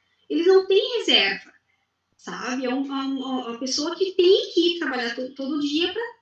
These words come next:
pra, pra poder ter o seu dinheiro. Então, como que eles vão seguir trabalhando se a economia está, é, se estagnando, digamos, né? E eles não tão vendendo.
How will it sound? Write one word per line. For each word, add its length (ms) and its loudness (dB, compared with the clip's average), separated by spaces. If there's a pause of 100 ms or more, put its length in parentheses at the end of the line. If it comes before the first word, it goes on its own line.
(120)
pra, 340 -2
pra 180 -8
poder 420 0
ter 160 6
o 60 -2
seu 180 -4
dinheiro. 520 0 (500)
Então, 340 0
como 340 -4
que 100 0
eles 220 4
vão 120 2
seguir 560 4
trabalhando 800 0 (200)
se 140 -6
a 80 2
economia 640 0
está, 580 0 (320)
é, 1000 -2
se 140 -4
estagnando, 920 2 (220)
digamos, 580 -6
né? 280 -2 (200)
E 200 0
eles 200 0
não 240 4
tão 180 2
vendendo. 920 2